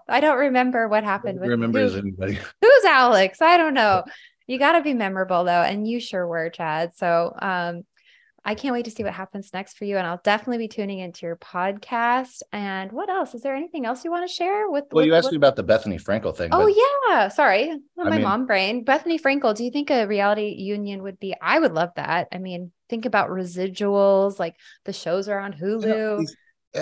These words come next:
Speaker 2: I don't know what it, well, can you tell me a little bit about what it is? 'Cause I haven't heard about it.
Speaker 1: So obviously all the actors are
Speaker 2: The
Speaker 1: on
Speaker 2: union for
Speaker 1: strike.
Speaker 2: reality people?
Speaker 1: Yeah, yeah. Um, you know, there's sag, and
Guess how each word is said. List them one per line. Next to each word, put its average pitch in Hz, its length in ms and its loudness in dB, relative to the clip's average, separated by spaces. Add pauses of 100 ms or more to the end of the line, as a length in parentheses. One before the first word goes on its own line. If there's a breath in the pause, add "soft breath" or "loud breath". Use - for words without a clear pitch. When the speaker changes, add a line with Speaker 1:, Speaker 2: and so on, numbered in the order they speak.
Speaker 2:
I 156 120 6
don't 214 160 6
know 156 260 6
what 156 220 2
it, 151 100 0
well, 135 120 -4
can 165 160 -4
you 170 80 0
tell 165 180 8
me 170 120 2
a 160 60 2
little 165 200 2
bit 160 120 0
about 139 280 4
what 131 120 4
it 113 120 -2
is? 147 260 -2
'Cause 123 160 -4
I 131 80 4
haven't 131 200 2
heard 135 160 -6
about 76 280 -4
it. 78 140 -10 (100)
Speaker 1:
So 269 100 2
obviously 330 460 2
all 247 100 4
the 240 140 -4
actors 196 440 -4
are 175 180 -8
Speaker 2:
The 170 60 -6
Speaker 1:
on 127 60 -6
Speaker 2:
union 135 240 0
for 127 100 -4
Speaker 1:
strike. 165 100 2
Speaker 2:
reality 139 340 4
people? 190 340 -6
Speaker 1:
Yeah, 208 800 0
yeah. 208 400 -4 (120)
Um, 202 200 -6
you 220 80 -4
know, 208 80 -6
there's 196 200 -8
sag, 202 560 -2
and 190 280 -10